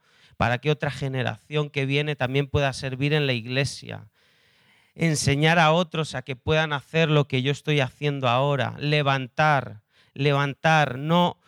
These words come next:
no desplazar, no quedarme, eh, que, no eh, protegiendo algo como si fuera mío, cuando Dios me ha dado algo solo para cuidarlo. Debemos de ser inteligentes, debemos de ser sabios,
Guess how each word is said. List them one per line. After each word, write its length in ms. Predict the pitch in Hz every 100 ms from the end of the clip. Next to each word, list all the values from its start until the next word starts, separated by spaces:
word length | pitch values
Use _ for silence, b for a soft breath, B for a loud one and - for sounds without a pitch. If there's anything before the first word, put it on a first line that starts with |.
| b b
no 500 | 165 160 160 160 147
desplazar, 880 | 160 147 - 139 - 170 165 156 147
no 440 | 170 180 185 180
quedarme, 720 | - 156 170 170 170 180 175 170 b b b
eh, 580 | - - 92 90 - - _ _ _ _ _
que, 260 | - 151 - _ _ - _ _
no 400 | 156 180 180 _ _ _ _ _ _ _ _ _ -
eh, 300 | 143 135 131 -
protegiendo 920 | 160 147 147 - - 165 170 170 170
algo 380 | 160 170 170 160
como 200 | 160 147
si 140 | 131
fuera 320 | 135 151 151 143
mío, 300 | 165 156 135
cuando 300 | 131 131 135
Dios 240 | 160 156
me 140 | 165
ha 60 | 156
dado 280 | 147 156 156
algo 200 | 165 151
solo 320 | - 170 165
para 240 | 156 139
cuidarlo. 720 | 127 135 131 151 180 165 139 - b b b b b b 151
Debemos 460 | - 143 165 185 160
de 100 | 151
ser 400 | - 160 160 -
inteligentes, 920 | 170 151 139 131 - 165 175 147 127
debemos 360 | 127 135 151 160
de 100 | 160
ser 200 | - 131
sabios, 760 | - 135 147 147 135 123 -